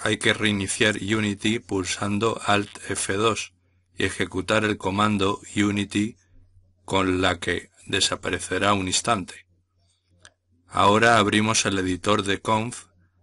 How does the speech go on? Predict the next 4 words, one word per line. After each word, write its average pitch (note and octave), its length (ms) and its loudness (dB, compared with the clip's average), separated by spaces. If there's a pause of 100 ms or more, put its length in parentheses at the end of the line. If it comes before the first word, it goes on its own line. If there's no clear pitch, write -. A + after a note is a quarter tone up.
(120)
navegamos G2 760 0
hasta F2 520 -4 (120)
com G#2 400 0
canonical G2+ 880 -2